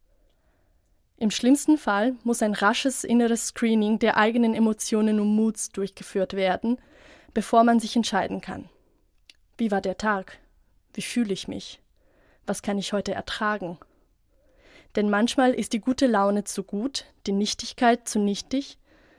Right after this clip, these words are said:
die Entfernung vom eigenen Leben zu weit oder nicht weit genug. Für manche funktioniert das Identifikationspotenzial, andere sehnen sich nach einer Erfahrung des anderen,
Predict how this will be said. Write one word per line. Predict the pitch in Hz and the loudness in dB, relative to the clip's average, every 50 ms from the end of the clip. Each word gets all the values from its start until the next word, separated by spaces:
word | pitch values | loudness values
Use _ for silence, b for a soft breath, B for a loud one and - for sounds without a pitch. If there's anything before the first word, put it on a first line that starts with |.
| b b b - | b b b -2
die | 202 | 2
Entfernung | 220 240 247 - - 247 214 220 240 247 254 | 2 2 2 4 4 2 4 4 4 2 2
vom | - - 220 214 | 2 0 -2 0
eigenen | - 202 214 226 254 240 226 226 | 0 0 2 2 4 4 4 4
Leben | 202 202 202 202 220 220 214 | 2 0 -2 0 0 0 0
zu | - - 226 202 | 0 -2 -4 -2
weit | 196 196 190 196 214 233 - - | 0 2 2 2 2 0 -2 -4
oder | 202 190 196 190 | -4 -2 -2 -2
nicht | 196 190 - - | -4 -4 -4 -4
weit | 190 185 185 - - | -2 -2 -4 -4 -6
genug. | - 190 185 185 - - - - _ _ _ _ _ _ _ _ _ _ _ b b b b b b b b b b | -8 -8 -8 -8 -12 -16 -20 -20 _ _ _ _ _ _ _ _ _ _ _ b b b b b b b b b b
Für | - - 254 | -4 0 2
manche | 226 214 208 208 226 247 - - 277 | 4 4 6 4 4 2 2 0 0
funktioniert | - - 254 233 - - 240 226 226 226 220 240 - - - - | 2 2 2 2 4 4 4 4 4 4 4 2 0 -2 -4 -4
das | 202 - - | -4 -4 -4
Identifikationspotenzial, | 226 208 226 214 - 226 - - - 214 202 - - - 247 254 277 269 - - 262 - 262 262 262 - - 262 233 240 254 254 254 B B B B B B B B | -2 0 0 0 0 -2 -4 -2 -2 -4 -2 -2 0 4 6 6 6 4 2 -2 -2 2 2 2 2 2 2 2 2 2 0 0 -2 B B B B B B B B
andere | - 226 233 226 226 226 | 0 2 2 4 2 2
sehnen | 190 196 220 214 226 233 226 220 | 2 2 2 4 4 4 4 2
sich | 220 214 - - | 0 -2 -2 0
nach | 226 208 208 - | 0 0 0 0
einer | - 202 196 190 | -2 -2 -2 -2
Erfahrung | - 208 - - - 202 196 190 202 208 196 | -2 -4 -4 -2 -2 -2 0 0 -2 -2 -2
des | 185 185 - | -4 -4 -6
anderen, | - - 190 190 190 202 202 - 190 180 185 180 | -4 -4 -4 -4 -4 -4 -6 -6 -8 -8 -8 -10